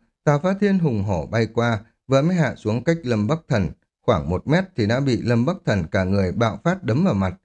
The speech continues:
Cả người hắn như một cái cối xay gió xoay tròn, ở trong không trung xoay ba trăm sáu mươi độ rồi nặng nề ngã xuống trên boong tàu. Ầm! Tiếng vang như sấm vang vọng trong lòng, những người nhìn thấy cảnh này, da đầu họ run lên.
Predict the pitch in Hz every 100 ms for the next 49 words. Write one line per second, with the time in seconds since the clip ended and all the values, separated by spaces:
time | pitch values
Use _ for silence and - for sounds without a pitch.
0 | _ _ _ - 139 135 127 151 208 185
1 | 120 156 - 123 - 127 104 104 143 175
2 | 170 165 117 90 - _ _ - 139 196
3 | 190 190 185 196 190 185 180 170 170 170
4 | 170 165 165 113 165 131 120 107 - 104
5 | 92 101 80 101 85 85 113 165 117 151
6 | 160 123 127 123 110 95 73 - _ _
7 | 123 113 95 80 - _ _ _ _ _
8 | 127 147 139 120 113 113 110 101 151 262
9 | - 202 180 151 - 170 165 139 85 73
10 | _ _ 165 214 170 104 107 101 98 92
11 | 101 67 90 85 78 - - 117 113 95
12 | 82 107 110 120 127 123 123